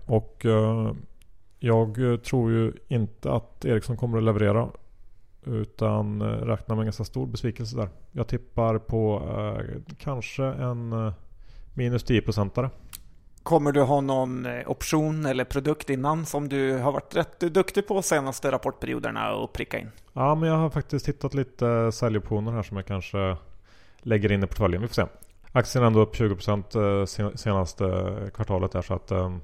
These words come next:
Speaker 1: det finns lite att leva upp till.
Speaker 2: Hasse V får steppa upp. Om vi kollar på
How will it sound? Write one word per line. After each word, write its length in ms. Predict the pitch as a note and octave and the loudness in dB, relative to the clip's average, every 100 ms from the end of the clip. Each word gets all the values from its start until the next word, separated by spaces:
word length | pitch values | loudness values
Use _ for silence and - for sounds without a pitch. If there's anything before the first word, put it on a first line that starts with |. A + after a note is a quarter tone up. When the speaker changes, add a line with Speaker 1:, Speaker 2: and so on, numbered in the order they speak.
| - - - | -14 -20 -20
Speaker 1:
det 180 | - G#2+ | -12 -10
finns 280 | - A2+ - | 0 0 2
lite 200 | A2 - | -2 0
att 40 | |
leva 140 | F#2 F#2 | 0 0
upp 120 | - | -2
till. 120 | F#2 - - | -6 -6 -16
Speaker 2:
Hasse 420 | - C#3+ - C#3+ | -6 -4 -2 -4
V 280 | B2+ C3+ B2+ - - - - | -2 0 0 -2 -6 -18 -18
får 220 | - A#2+ - - - - | -6 -4 -4 -10 -20 -12
steppa 400 | - - - - | -8 -2 -2 0
upp. 340 | C#2+ - - - - - - | 0 -2 -4 -6 -6 -12 0
Om 180 | E3 F#3+ | 2 4
vi 80 | |
kollar 320 | G3 G3 F3 F3 | 4 4 4 4
på 220 | F#3 | 4